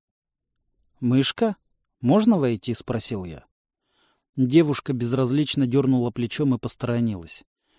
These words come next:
Сикам со мной не пошёл, за что я ему был очень благодарен. Дома у девушки было душно и тихо. Аккуратная кровать, маленький столик со стульями,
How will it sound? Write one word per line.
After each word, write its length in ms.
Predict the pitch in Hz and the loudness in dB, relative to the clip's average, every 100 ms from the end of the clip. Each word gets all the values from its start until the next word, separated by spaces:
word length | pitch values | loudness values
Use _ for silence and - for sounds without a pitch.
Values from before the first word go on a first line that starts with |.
| _ | _
Сикам 480 | - - 165 180 175 | 0 2 4 4 4
со 160 | - 156 | 4 4
мной 240 | 160 160 | 4 4
не 120 | 151 | 2
пошёл, 400 | 131 147 - 185 | 2 0 4 2
за 160 | 127 127 | 4 -2
что 220 | - 147 | -2 -2
я 220 | 131 131 | 0 2
ему 180 | 127 127 | 2 0
был 180 | 120 135 | 2 2
очень 340 | 135 - 139 120 | 0 0 0 0
благодарен. 720 | 127 131 139 139 104 82 - _ _ _ _ 135 | -2 -2 0 0 -2 -8 -18 _ _ _ _ 0
Дома 320 | 143 156 135 | 4 6 4
у 80 | 139 | 4
девушки 400 | 160 143 - 131 | 2 2 -4 -2
было 260 | 131 131 | 0 0
душно 480 | 120 156 - 139 123 | 0 -2 -2 0 0
и 60 | 117 | -2
тихо. 500 | - 113 - - _ _ _ 123 | -6 -10 -12 -20 _ _ _ -8
Аккуратная 560 | - 170 180 127 113 | 0 2 2 -2 -4
кровать, 580 | - 120 117 156 127 - | -6 -4 -2 -2 -4 -4
маленький 440 | 143 139 113 - | -2 -2 -2 -4
столик 480 | 107 - 170 156 131 | -6 -2 0 0 -2
со 120 | - | -2
стульями, 600 | 127 - 139 123 117 107 | -4 -2 -2 0 -2 -4